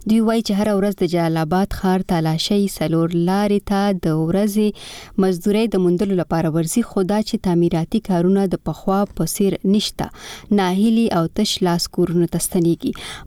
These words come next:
بل خوا په ننګرهار کې د طالبانو د حکومت د کار او ټولنیز چارو ریاست چارواکي وایي چې په تیرو څو میاشتو کې په سلګونو کسانو ته بېلابېلې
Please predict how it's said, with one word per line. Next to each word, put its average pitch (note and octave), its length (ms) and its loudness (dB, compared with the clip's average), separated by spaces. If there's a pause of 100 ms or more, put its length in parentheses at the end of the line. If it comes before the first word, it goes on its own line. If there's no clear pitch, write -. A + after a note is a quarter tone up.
(120)
بل A#3 120 -2
خوا A#3+ 220 -2
په G3 100 2
ننګرهار F#3+ 400 0
کې - 140 -2
د - 140 -10
طالبانو F3 420 0
د E3 80 -4
حکومت F#3+ 420 0
د E3 160 -4
کار F#3 220 2
او - 80 -4
ټولنیز F3 460 0
چارو F3 280 2
ریاست D#3 440 -4
چارواکي D#3+ 360 0
وایي F3 260 0
چې - 140 -2
په E3+ 160 -2
تیرو F#3+ 320 0
څو G3 240 2
میاشتو F3+ 460 -2
کې G3 120 2 (380)
په G3 220 0
سلګونو F#3+ 440 0
کسانو F3+ 340 0
ته E3+ 140 0
بېلابېلې E3 840 0